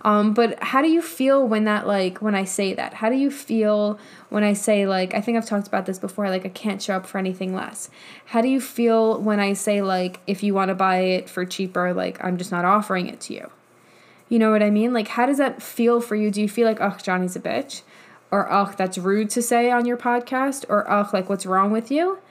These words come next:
Right? And if you do, that's perfectly fine. Like, I'm not here to judge you. I used to think those exact same things. And I was just like, "Oh, that's not worth that," and, "Oh, that's not worth that." And the reality is, is that it's not up to us, it's not up to you, the client, to determine that. It's up to you,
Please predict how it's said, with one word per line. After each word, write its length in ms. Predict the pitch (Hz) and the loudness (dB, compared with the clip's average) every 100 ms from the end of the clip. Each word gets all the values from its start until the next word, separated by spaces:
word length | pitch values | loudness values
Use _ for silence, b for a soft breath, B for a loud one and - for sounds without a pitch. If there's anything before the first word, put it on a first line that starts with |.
| b b - | b b -2
Right? 80 | 247 | 0
And 100 | 277 | 2
if 140 | 285 | 2
you 100 | 294 | 2
do, 140 | 277 | 4
that's 160 | 381 302 | 2 2
perfectly 400 | - 240 240 226 | 2 0 2 -2
fine. 300 | 220 220 196 | 2 2 2
Like, 180 | 185 180 | 0 0
I'm 160 | 202 | 0
not 160 | 208 202 | 2 0
here 280 | 202 208 196 | -2 -2 -2
to 120 | 190 | -2
judge 300 | 196 180 185 | -2 0 0
you. 80 | 190 | 0
I 80 | 196 | 0
used 220 | 202 208 | 0 0
to 60 | 233 | -4
think 260 | 208 202 | -2 -2
those 180 | 202 196 | -2 -4
exact 420 | 208 190 196 196 | -4 -4 -4 -4
same 300 | - 208 185 | -6 -4 -4
things. 640 | 185 262 254 190 - - - B B B _ _ _ _ - - - | -2 -2 -2 -4 -6 -12 -14 B B B _ _ _ _ -20 -16 -4
And 120 | 220 | 0
I 100 | 220 | 2
was 120 | 220 | 0
just 160 | 214 208 | -2 0
like, 260 | 214 208 - | 0 0 0
"Oh, 180 | 240 214 | 0 2
that's 260 | 202 226 254 | 0 0 0
not 200 | 226 185 | -2 -2
worth 200 | 190 190 | -4 -4
that," 200 | 196 202 | -4 -4
and, 120 | 143 | -2
"Oh, 120 | 214 214 | -2 0
that's 240 | 226 - | 0 0
not 160 | 214 - | -4 -4
worth 200 | 196 - | -6 -4
that." 260 | - - - B B B | -2 -2 -4 B B B
And 180 | 269 285 | 2 2
the 80 | 285 | 4
reality 560 | 285 285 339 339 311 | 4 4 4 2 2
is, 200 | - 285 | 2 2
is 80 | 254 | 2
that 160 | 240 220 | 0 0
it's 100 | 233 | -2
not 140 | 240 | -2
up 140 | - 269 | -2 -4
to 140 | 254 - | -8 -4
us, 380 | 226 240 202 - | 0 2 0 -2
it's 80 | 214 | 0
not 160 | 233 | 0
up 60 | 233 | 0
to 120 | - | 0
you, 140 | 226 240 | 0 0
the 100 | 214 | -2
client, 440 | - 240 269 226 | -2 -2 -2 -2
to 80 | 208 | -4
determine 460 | 190 - 262 262 | -4 -2 -2 0
that. 140 | 208 196 | 0 -2
It's 120 | 214 | -4
up 80 | 226 | -4
to 140 | - | -2
you, 220 | 233 277 | -2 -2